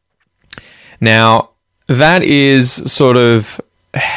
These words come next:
it's an, it's an interesting thing to discuss. <laughs> My wife has mixed feelings about me doing this. On the one hand, she's kind of like, you know, "It's great that you're going out and you're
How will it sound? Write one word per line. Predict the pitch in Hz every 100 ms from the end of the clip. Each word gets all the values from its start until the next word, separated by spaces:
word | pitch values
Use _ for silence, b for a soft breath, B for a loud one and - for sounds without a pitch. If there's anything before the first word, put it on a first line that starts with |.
| B B -
it's | 147
an, | 139
it's | 139 139 147
an |
interesting | 170 196 170 156
thing | 135 135 127
to | 117
discuss. | 110 - - - 113 90 87 - - - b b b b b _ _
<laughs> | 143 151 - - - -
My | 170 147 147
wife | 143 143 160
has | 143 127
mixed | 123 123 -
feelings | 120 113 107 101
about | 101 98 95
me | 95
doing | 92 92 92
this. | 92 - - _ b b b b b b
On | 127 127
the |
one | 135 165
hand, | 175 175 127 113 117
she's | 117
kind | - 131 113
of | 104
like, | 110 104 107 -
you | 110
know, | 104
"It's | -
great | 120 117
that | -
you're | 104
going | 113 107 104
out | 104 104 104 -
and | 107 101
you're | 98 95 98